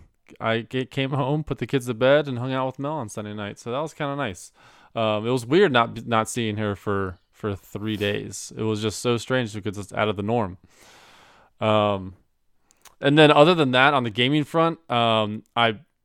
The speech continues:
I played, uh, Tales from the Borderlands, and I tried to play Borderlands and Borderlands two with Mark, and it's not my kinda game,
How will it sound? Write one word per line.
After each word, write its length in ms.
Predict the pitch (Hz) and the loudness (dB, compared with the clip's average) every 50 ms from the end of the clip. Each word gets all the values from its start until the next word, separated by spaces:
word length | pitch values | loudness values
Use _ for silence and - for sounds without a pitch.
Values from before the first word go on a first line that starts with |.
| _ _ | _ _
I 60 | - 120 | -8 -8
played, 400 | - - 147 135 127 120 110 120 | -4 0 2 2 2 2 2 2
uh, 200 | 117 110 104 104 - | 2 2 2 0 -2
Tales 400 | - 135 131 135 135 143 135 - | -2 0 2 4 4 2 0 -2
from 140 | - 143 120 | -6 -6 -6
the 60 | 110 | -4
Borderlands, 800 | 98 95 110 120 135 147 147 160 156 160 165 175 175 - - _ _ _ _ _ _ _ _ _ _ _ _ _ _ _ - | -2 0 0 0 0 0 -2 -2 -2 -4 -4 -6 -8 -12 -16 _ _ _ _ _ _ _ _ _ _ _ _ _ _ _ -4
and 640 | 120 117 117 117 113 113 110 110 110 107 104 - - _ _ _ _ _ _ _ _ _ _ _ _ - | -2 0 2 2 2 2 2 0 0 -2 -4 -8 -16 _ _ _ _ _ _ _ _ _ _ _ _ -2
I 80 | 170 | -2
tried 220 | 190 - 233 233 202 | 0 2 2 0 0
to 80 | 165 | 0
play 500 | - - 165 156 151 151 151 151 151 147 | -2 0 2 4 4 6 6 6 4 2
Borderlands 760 | 131 107 101 135 143 147 143 139 139 139 139 139 139 131 120 | 2 0 0 0 2 2 2 2 0 0 0 0 0 0 0
and 220 | 127 120 117 113 110 | 0 -2 -2 -2 -2
Borderlands 460 | 117 127 127 127 127 123 120 110 - | -2 -2 0 0 0 0 -2 -4 -8
two 300 | - - 117 117 120 123 | -8 -6 -4 -2 -2 -2
with 180 | 120 - - - | -4 -6 -8 -8
Mark, 460 | 107 110 113 120 127 127 - - - | -6 -4 -2 -2 -2 -4 -8 -12 -16
and 140 | 123 - 113 | -10 -8 -8
it's 240 | 117 110 - - 165 | -8 -8 -10 -10 -8
not 320 | 185 208 226 233 220 - _ _ _ _ _ _ - | -6 -6 -4 -4 -6 -8 _ _ _ _ _ _ -12
my 480 | 120 113 113 113 110 113 120 127 143 | -10 -8 -6 -4 -2 -2 0 -2 -4
kinda 320 | - - 156 147 139 131 113 | -6 -6 -6 -4 -4 -4 -4
game, 480 | 113 120 123 131 135 135 143 139 127 | -4 -4 -4 -2 -2 -4 -6 -8 -10